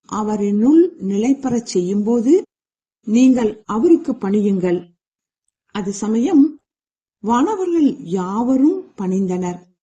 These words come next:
இப்லீஸை தவிர. அவன் பெருமையடித்தவனாக நிராகரிப்பவர்களில் ஆகிவிட்டான். இப்லீஸே,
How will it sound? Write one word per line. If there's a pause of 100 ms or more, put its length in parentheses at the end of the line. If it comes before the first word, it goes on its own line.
(480)
இப்லீஸை
தவிர. (800)
அவன்
பெருமையடித்தவனாக (840)
நிராகரிப்பவர்களில்
ஆகிவிட்டான். (1200)
இப்லீஸே,